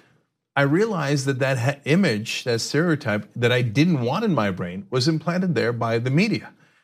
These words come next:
by local news overhyping and sensationalizing crimes done by minorities 'cause it got better ratings, by T V shows, by, uh, movies,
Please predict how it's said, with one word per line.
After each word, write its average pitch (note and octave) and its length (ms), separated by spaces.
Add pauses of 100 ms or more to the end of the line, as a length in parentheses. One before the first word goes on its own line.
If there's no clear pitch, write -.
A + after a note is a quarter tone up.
(180)
by C3 400
local D#3+ 380
news D3 440 (480)
overhyping C#3 600
and B2+ 120
sensationalizing A#2+ 1120 (200)
crimes A#2 540
done A2 260
by G#2+ 140
minorities G2 680
'cause G2 200
it F#2+ 140 (320)
got G#2 180
better F#2+ 200
ratings, F2 520 (380)
by A#2 460
T - 200
V D3+ 140
shows, B2 580 (220)
by, A2 460 (180)
uh, G#2+ 180
movies, A2 680